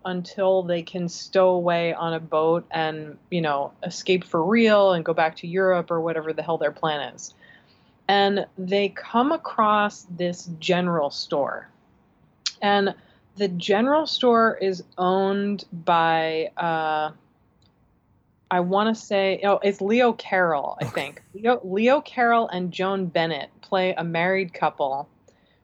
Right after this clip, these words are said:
Speaker 1: who are not really good with business, but they really love each other. They really love their, their daughter. And they're happy, except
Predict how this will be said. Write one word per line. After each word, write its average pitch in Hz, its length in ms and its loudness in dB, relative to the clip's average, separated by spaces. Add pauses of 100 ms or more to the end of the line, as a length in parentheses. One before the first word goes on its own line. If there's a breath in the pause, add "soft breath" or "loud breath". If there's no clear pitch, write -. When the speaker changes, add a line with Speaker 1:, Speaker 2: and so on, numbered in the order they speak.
Speaker 1:
who 202 580 0 (880)
are 196 200 4
not 190 420 0
really 262 320 -4
good 190 680 -2
with 170 300 -6
business, 226 760 -2
but - 220 2
they 170 140 2
really 247 320 2
love 214 240 2
each 196 200 -6
other. 185 380 0
They 165 160 -2
really 196 300 0
love 196 320 2
their, 165 460 0
their 165 180 0
daughter. 156 640 0 (840 soft breath)
And 180 420 0 (120)
they're 180 320 2
happy, 175 840 -4
except 196 600 -6